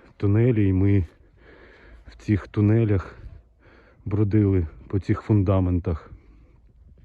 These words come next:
І взагалі тут було зовсім по-іншому. Таке все, ну, більше захаращене. Це вже от після, е, здобуття незалежності тут, е,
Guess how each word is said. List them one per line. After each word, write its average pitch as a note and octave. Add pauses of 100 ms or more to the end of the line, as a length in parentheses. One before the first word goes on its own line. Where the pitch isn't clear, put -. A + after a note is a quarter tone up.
(1800)
І D#3 (760)
взагалі A#2+
тут A2
було G#2+ (200)
зовсім G2
по-іншому. A2 (760)
Таке G#2
все, G2 (960)
ну, C3
більше G2+
захаращене. G2+
Це G2+
вже F2+ (760)
от G#2
після, G2 (1160)
е, F2+ (240)
здобуття G2+
незалежності F#2+
тут, -
е, F2